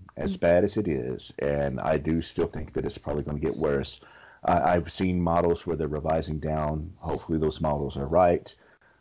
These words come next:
Speaker 2: Mm.
Speaker 1: But, you know, I had a friend last night, and he was doing some, uh, fancy math,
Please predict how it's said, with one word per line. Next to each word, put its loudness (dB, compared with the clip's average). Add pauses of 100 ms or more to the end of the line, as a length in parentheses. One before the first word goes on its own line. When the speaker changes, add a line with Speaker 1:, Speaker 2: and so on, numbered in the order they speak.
(100)
Speaker 2:
Mm. -8
Speaker 1:
But, 2 (400)
you -2
know, -2
I 4
had 4
a 6
friend 2
last 2
night, 0 (140)
and -4
he -2
was 0 (540)
doing 2
some, -2
uh, 2 (300)
fancy 0
math, 0